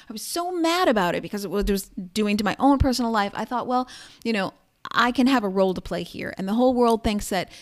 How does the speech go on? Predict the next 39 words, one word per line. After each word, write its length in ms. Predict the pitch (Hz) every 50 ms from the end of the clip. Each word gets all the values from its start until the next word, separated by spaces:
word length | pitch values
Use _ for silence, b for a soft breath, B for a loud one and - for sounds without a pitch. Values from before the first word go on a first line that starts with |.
| B B -
being 260 | 233 247 247 240 240
vegan 380 | 214 233 233 226 220 226 220 214
or 80 | 208
trying 340 | 202 - 233 214 220 220 220
plant-based 640 | 208 - 220 202 208 202 208 196 196 208 220 - -
or 80 | 165
whatever, 440 | 185 196 233 247 233 220 226 220 220
being 180 | 208 202 202 208
your 100 | 202 220
flexitarian 720 | - - 220 247 - - - - 233 208 208 214 214 208
for 140 | - 202 196
one 380 | - - - 208 196 202 214 226
day 160 | 214 202 202
a 60 | 202
week, 200 | 190 190 190 -
which 140 | 185 - -
is 120 | 160 -
fantastic. 640 | - 180 180 - 202 160 135 170 - - - - -
And 100 | 240 226
thank 160 | 220 208 -
you 120 | 233 240
for 100 | - 240
doing 300 | 214 - 202 208 202 208
that. 180 | 214 208 220 240
And 100 | 226 220
I 60 | 202
so 220 | 226 - - 214
appreciate 580 | 240 254 - - 202 196 - - - 208 214 214
it. 100 | 214 202
Everybody 320 | 196 202 208 202 214 233
who 80 | 220 220
tries 280 | 202 - 202 196 202 220
a 40 |
meatless 320 | 185 185 190 - 208 - -
Monday, 300 | 196 190 185 190 - 208
thank 260 | - - 214 196 -
you, 60 | 226
thank 260 | 214 - - 190 -
you. 140 | - 190 208